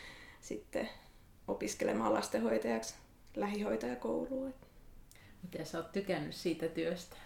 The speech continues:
Speaker 2: Onko se ollut semmoinen oma juttu?
Speaker 1: No, kyllä minä tykkään. Et onhan se aika rankkaakin, kun minä olen vähän semmoinen introvertti, <laughs> tai aika paljonkin, niin sitten onhan se silleen aika uuvuttavaa, että nyt varsinkin kun on omia lapsia,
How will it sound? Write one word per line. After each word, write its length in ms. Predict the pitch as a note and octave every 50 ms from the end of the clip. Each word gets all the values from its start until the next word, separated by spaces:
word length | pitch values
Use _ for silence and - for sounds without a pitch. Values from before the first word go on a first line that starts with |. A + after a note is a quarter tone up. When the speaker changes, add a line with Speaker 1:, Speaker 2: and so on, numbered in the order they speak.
| - - - - - - - - - - - - -
Speaker 2:
Onko 120 | F#3 - -
se 140 | - E3
ollut 120 | D3+ D3+ D3+
semmoinen 320 | - - E3 E3 D3+ -
oma 200 | E3 D#3+ D3+ -
juttu? 380 | - E3+ F3+ F3+ - - - - - - - - - - - - - - - - -
Speaker 1:
No, 100 | B3 A#3+ A#3 -
kyllä 320 | E4 G4+ A#4 B4 B4+ A#4+
minä 160 | G#4 F#4 D4
tykkään. 540 | - A#3 A3+ - - - F#3+ F#3+ G3 G3+ G#3
Et 160 | G#3 A3 - - - - - -
onhan 300 | A3 C#4 E4 F4+ F#4 F4+
se 120 | E4+ D4
aika 180 | D4 D4 D4 C#4+
rankkaakin, 560 | D4 D4+ D4 D4 - C4+ C4 C4 C4 B3+ B3+
kun 260 | - - A#3+ G#3+ - - - -
minä 140 | A3+ A3 A3+
olen 60 | A3
vähän 160 | A#3 A#3+ A#3+
semmoinen 260 | A#3 G#3 G#3 G3+ -
introvertti, 760 | G#3+ B3 B3+ B3+ D4 D4 D4 D#4+ D#4+ D#4+ D#4+ - - F4 - - - -
<laughs> 160 | - - -
tai 120 | C4 A#3+ - G3+
aika 180 | A3 - F#3+
paljonkin, 600 | - - A3+ C#4 E4+ E4+ E4+ F4 F4+ F#4+ G4+ G4+ - - - - - - - - - - -
niin 260 | D4 C#4+ C4 B3 B3+
sitten 480 | B3 A#3 - - - - G#3+ G3+ G3 - - - - - - - - - - - -
onhan 300 | - A3 A3+ A3+ A#3+ A3+
se 120 | - A#3
silleen 480 | A#3 - A#3+ A#3 A3 G#3+ G#3 G#3 G3+ G#3+
aika 200 | G#3 G3+ G3+ F#3+
uuvuttavaa, 680 | G#3 G#3 G#3 G3+ G3 F#3+ F#3+ - - G3+ G3+ G#3+ G3+ G3+
että 120 | G3+ G#3+
nyt 200 | G3+ G3+ G3+ -
varsinkin 420 | G3 G3 F#3+ G3+ G#3+ - - - -
kun 120 | - G3 G3+
on 60 | -
omia 280 | G#3 A3+ A3+ G#3+ G#3
lapsia, 480 | G#3+ A#3 A#3+ - - - G#3 G#3+ G#3+